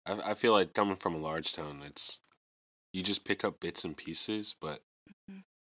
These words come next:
Speaker 1: I've, I've sort of s-, felt a little, um, not scattered, but there's a lot of fragments that, that I'm
Speaker 2: Okay.
Speaker 1: happy that I have, but I, I know that it, it could be a lot stronger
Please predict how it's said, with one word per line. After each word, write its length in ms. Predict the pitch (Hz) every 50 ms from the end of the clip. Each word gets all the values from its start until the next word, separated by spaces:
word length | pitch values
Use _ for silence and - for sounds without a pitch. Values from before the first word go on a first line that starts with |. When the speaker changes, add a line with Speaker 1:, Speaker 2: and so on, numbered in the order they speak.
| _ -
Speaker 1:
I've, 300 | 90 92 95 92 - - -
I've 140 | 85 92 95
sort 200 | - - 98 82
of 60 | 80
s-, 160 | 82 - - - _ -
felt 400 | - - - 90 85 85 - -
a 40 |
little, 440 | 80 80 80 78 76 76 76 76 - -
um, 340 | 76 73 73 71 85 92 - _ _ _ _ _ _ _ _ _ _ _ _ _ _ _ _ _ _ _ _ _ _ -
not 220 | - 151 185 196 -
scattered, 600 | - - - 90 87 90 90 82 76 73 69 69 -
but 240 | - 73 71 67 - _ _ _ _ _ _ _ _ _ _ _ _ -
there's 120 | 117 120
a 40 | 131
lot 140 | 131 123 101
of 60 | 82
fragments 680 | - - 82 80 80 78 78 71 - - - - - -
that, 260 | - 80 76 65 - _ _ _ _ _ _ _ _ _ -
that 100 | - 98
I'm 100 | 90 80
Speaker 2:
Okay. 100 | 76 80
Speaker 1:
happy 200 | 85 90 - -
that 160 | 85 80 76 78
I 80 | 76
have, 460 | - - 101 101 107 107 98 90 - -
but 120 | - 90 87
I, 140 | 85 82 -
I 100 | - 85
know 260 | 85 87 92 92 90
that 140 | 85 82 -
it, 180 | 80 80 - - -
it 100 | - 90 -
could 100 | - 85
be 60 | 92
a 80 | 87 76
lot 440 | 73 71 73 76 78 76 73 65 -
stronger 600 | - - - 78 71 71 73 73 71 - -